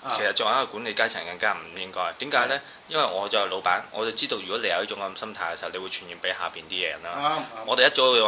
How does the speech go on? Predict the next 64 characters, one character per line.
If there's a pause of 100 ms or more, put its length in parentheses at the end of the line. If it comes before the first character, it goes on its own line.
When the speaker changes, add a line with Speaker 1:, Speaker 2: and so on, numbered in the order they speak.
Speaker 2:
講
過
㗎
啦，
喺
節
目
裏
邊，
精
神
病
係
會
傳 (140)
染
㗎
嘛。 (220)
Speaker 1:
<laughs>
屌，
啱
啊，
我
哋
Speaker 2:
你
慢
慢，
Speaker 1:
講
變
相
嘅，
Speaker 2:
你
不
停，
Speaker 1:
屌。 (280)
Speaker 2:
你
不
停
去
將
呢
啲
咁
負
面
嘅
能
量
帶
俾
你
嘅 (100)
下
屬， (440)
Speaker 1:
啊。
Speaker 2:
你
嘅
下
屬
又
會
覺
得
咯，